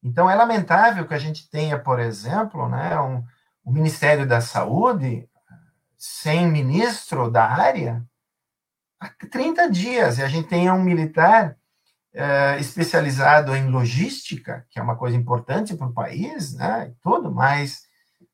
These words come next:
enfim, não tem tomado nenhuma atitude importante, exceto agora querer ocultar os dados, o que é trágico, né?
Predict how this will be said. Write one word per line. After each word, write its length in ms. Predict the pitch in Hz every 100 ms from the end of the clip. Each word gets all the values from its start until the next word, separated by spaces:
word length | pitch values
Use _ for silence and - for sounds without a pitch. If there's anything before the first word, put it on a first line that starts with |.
| _ _ _ _ _ _
enfim, 500 | 156 156 - 190 156
não 180 | 123 170
tem 220 | 175 202
tomado 420 | 208 214 208 226 240
nenhuma 760 | 277 254 294 294 277 262 233 -
atitude 580 | 175 175 196 - 202 214
importante, 720 | 208 233 226 214 220 208 147
exceto 520 | 131 - 175 185 226
agora 560 | - 147 147 285 320 320 - _ _
querer 320 | - 202 208 226
ocultar 580 | 220 240 220 208 214
os 140 | 220 208
dados, 480 | - - 220 - -
o 100 | 135
que 140 | -
é 40 |
trágico, 680 | - 240 285 294 208 117 - _ _ _ _ _
né? 240 | 135 202